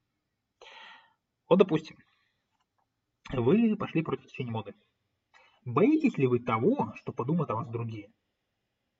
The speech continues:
То есть можно встречать, э, многих людей, там, встречал вот женщин, да, м, м, в каких-то в туфлях, на каких-то высоченных каблуках, платформах, на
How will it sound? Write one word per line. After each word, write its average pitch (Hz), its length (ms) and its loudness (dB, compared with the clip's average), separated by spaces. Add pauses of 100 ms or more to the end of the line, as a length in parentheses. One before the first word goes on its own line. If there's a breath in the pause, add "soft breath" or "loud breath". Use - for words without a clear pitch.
(720)
То - 60 -16
есть 117 100 -12
можно 160 300 2
встречать, 131 400 -2 (500 soft breath)
э, - 40 -18
многих 117 1000 -8
людей, 123 340 -6
там, 107 240 -10 (520)
встречал - 340 -8
вот 110 140 -6
женщин, 139 340 -6
да, 120 200 -2
м, 113 400 -10
м, 113 280 -18
в - 60 -20
каких-то 120 400 -6
в 113 60 -12 (140)
туфлях, 135 520 -6
на 113 140 -10
каких-то - 240 -14
высоченных 135 400 -12
каблуках, 127 440 -2
платформах, 131 460 -2 (400 soft breath)
на 120 160 -12